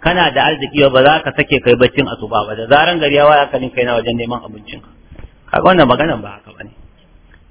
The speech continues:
Amma aljannatu tata qadamil ummahat. Aljanna yana karkashin dugadugan iyaye, wannan tabbas hadisi ne ingantacce. Hadisi ne da ya inganta. Wannan kana son ka shiga aljanna, ka bi iyayenka, ka musu da'a, ka kyautata musu.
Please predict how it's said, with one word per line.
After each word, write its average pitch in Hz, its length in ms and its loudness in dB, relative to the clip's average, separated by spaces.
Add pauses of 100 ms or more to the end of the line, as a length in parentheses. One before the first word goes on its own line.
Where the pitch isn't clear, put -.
Amma 151 380 0
aljannatu 170 640 2
tata 180 400 -2
qadamil 147 420 2
ummahat. 113 560 -2 (560)
Aljanna 156 460 2
yana 156 160 2
karkashin 135 480 -2
dugadugan 123 680 0
iyaye, 143 320 2
wannan 160 380 -6
tabbas 143 400 0
hadisi 127 300 -6
ne 127 80 -2 (100)
ingantacce. 107 480 -10 (720)
Hadisi 135 240 -10
ne 135 120 0
da 120 100 -2
ya 117 100 -2
inganta. 104 340 -10 (580)
Wannan 170 240 2
kana 196 240 4
son 180 80 -4
ka 165 80 0
shiga 160 320 2
aljanna, 190 480 0
ka 147 80 0
bi 127 240 -4
iyayenka, 131 560 0
ka - 80 -4
musu 175 240 -6
da'a, 151 480 -2
ka - 80 -2
kyautata 170 400 0
musu. 156 240 -8